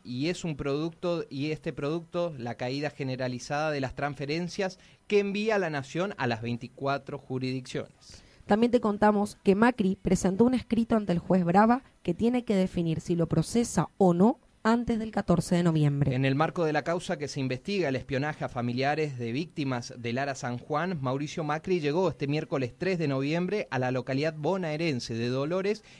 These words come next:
Speaker 1: y se presentó a la cuarta citación a indagatoria, donde presentó un escrito ante el juez Martín Bava. Se negó a responder preguntas y pidió su sobreseimiento.
Speaker 2: Ahora, el juez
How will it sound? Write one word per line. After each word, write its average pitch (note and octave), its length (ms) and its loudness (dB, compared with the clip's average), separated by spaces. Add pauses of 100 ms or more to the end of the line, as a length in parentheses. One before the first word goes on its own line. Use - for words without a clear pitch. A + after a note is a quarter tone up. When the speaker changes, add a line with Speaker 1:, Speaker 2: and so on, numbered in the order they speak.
Speaker 1:
y A3+ 80 -4
se A3+ 140 -2
presentó G#3+ 680 -2 (260)
a F3 120 0
la F3+ 120 2
cuarta G#3 360 -2
citación F3+ 460 -4
a F#3+ 40 -2
indagatoria, C3 840 -2
donde E3 280 -2
presentó G#3+ 380 -4
un C4 100 -4
escrito E3+ 600 -6
ante B2+ 260 -4
el B2 60 -2
juez F3+ 420 -4
Martín C3+ 460 -4
Bava. G2+ 380 -4 (240)
Se - 260 -6
negó F3 460 -2
a C3+ 80 -4
responder D#3 520 -2
preguntas F3+ 800 -4 (240)
y C4 140 0
pidió G#3+ 560 0
su D3+ 180 -8
sobreseimiento. D3+ 1300 -4 (300)
Speaker 2:
Ahora, F#3+ 480 10 (120)
el F3+ 100 4
juez A#3+ 380 4